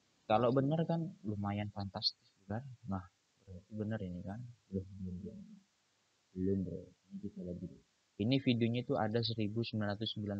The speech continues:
puluh satu video. Apakah hari ini ada updatean video, ya? Coba kita lihat dulu. Di sini videonya, iya, berarti kemarin ini, ya, kemarin malam itu upload video.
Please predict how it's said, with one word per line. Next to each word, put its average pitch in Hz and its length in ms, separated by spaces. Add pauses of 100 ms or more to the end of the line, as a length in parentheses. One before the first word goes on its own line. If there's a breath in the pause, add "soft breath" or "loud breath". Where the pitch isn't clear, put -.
puluh 104 160
satu 101 280
video. 90 400 (880)
Apakah 110 440
hari 107 240
ini 104 160
ada 98 240
updatean 101 440
video, 120 360
ya? 110 140 (1900)
Coba 92 160
kita 95 200
lihat 90 120
dulu. 98 200 (500)
Di 110 140
sini 131 320
videonya, 123 480
iya, 98 400
berarti 98 340
kemarin 110 460
ini, 95 240
ya, 90 160
kemarin 85 480 (500)
malam 107 300
itu 87 320
upload - 260 (160)
video. 165 240